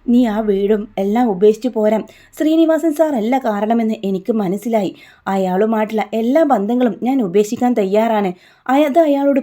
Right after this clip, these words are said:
പറഞ്ഞും ചെയ്തു, ഇലക്ഷൻ കഴിഞ്ഞാൽ പിന്നെ എന്നെ ഒന്നിനും വിളിക്കേണ്ടെന്നും എല്ലാ ബന്ധങ്ങളും ഞാൻ ഉപേക്ഷിക്കാണെന്ന്." സാറിന് ഇത്തിരി സം-, വിഷമമുണ്ടെങ്കിലും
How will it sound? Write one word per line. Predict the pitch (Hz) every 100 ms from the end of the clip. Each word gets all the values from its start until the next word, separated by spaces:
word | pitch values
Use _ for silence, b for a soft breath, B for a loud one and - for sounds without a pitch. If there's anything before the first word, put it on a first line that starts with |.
| 262
പറഞ്ഞും | 196 190 240
ചെയ്തു, | 254 220 -
ഇലക്ഷൻ | 185 175 - 220
കഴിഞ്ഞാൽ | 226 226 220 220
പിന്നെ | 294 320 311
എന്നെ | 269 269
ഒന്നിനും | 220 254 277
വിളിക്കേണ്ടെന്നും | 214 185 175 226 226 214 180 B B B
എല്ലാ | 302 311 320
ബന്ധങ്ങളും | 285 226 208 262 269 233
ഞാൻ | 226
ഉപേക്ഷിക്കാണെന്ന്." | 214 180 180 185 220 226 220 214 165 b b _ -
സാറിന് | 208 180 180 226
ഇത്തിരി | 247 240 233 -
സം-, | 220 196 b b -
വിഷമമുണ്ടെങ്കിലും | 285 285 370 220 214 226 220